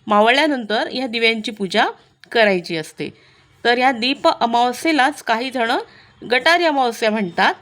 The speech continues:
पण हे असं करून आपणच आपल्या धर्माचं हसं करतो. मुळात गटर हा शब्दच इंग्रजी आहे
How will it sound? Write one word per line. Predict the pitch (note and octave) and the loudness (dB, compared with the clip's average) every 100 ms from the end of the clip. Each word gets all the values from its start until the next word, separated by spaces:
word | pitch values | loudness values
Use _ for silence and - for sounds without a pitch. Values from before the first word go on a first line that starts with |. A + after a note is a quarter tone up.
| - _ _ _ | -14 _ _ _
पण | A3 A3+ | -2 -2
हे | A3 A3 A3 | 0 -2 0
असं | G#3+ G#3 | -2 -2
करून | A#3+ C4 C4+ C#4 - | 0 2 2 -2 -2
आपणच | G#3 B3+ D4+ D4 | -2 0 0 0
आपल्या | - A#3+ | 0 -2
धर्माचं | A#3+ G#3 G#3 G#3+ | -2 0 0 0
हसं | D#4 D4 G4 | -2 2 2
करतो. | C#4+ G#3+ A#3 F4 - - - - - - | 2 0 -2 -2 -6 -20 -20 -20 -20 -16
मुळात | A3+ C4+ C#4+ D#4+ - - | -4 2 4 4 -2 -4
गटर | B3+ D4+ F4 | 0 2 4
हा | D#4+ | 2
शब्दच | D#4 A#3 G#3+ C4 - | 2 0 0 -2 -2
इंग्रजी | B3 A#3+ B3 C4 | -2 2 0 2
आहे | A#3 G#3+ A#3 | 0 0 -4